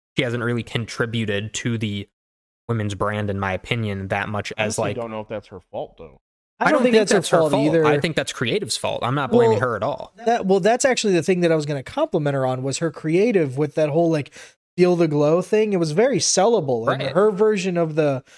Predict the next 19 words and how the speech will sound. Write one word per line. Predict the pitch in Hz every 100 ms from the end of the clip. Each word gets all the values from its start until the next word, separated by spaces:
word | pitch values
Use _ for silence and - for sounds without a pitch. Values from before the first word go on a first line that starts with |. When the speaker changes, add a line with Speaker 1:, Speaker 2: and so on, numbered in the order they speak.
| _ -
Speaker 3:
SmackDown | 180 196 196 190 165
Women's | 175 175 143
title | - 156 185 143
was | 135 123
very, | 139 160 156 143 120
like, | 156 147
marketable. | 139 151 160 156 151 127 120
I | 143
think | - 202 165
that | 165 - - _
from | - 160
a |
character | 139 214 254 254 165
standpoint, | 143 165 151 139 151 143 92
it | 139
actually | - 196 - 147 190
is | 269 147 135
really | 131
good. | 127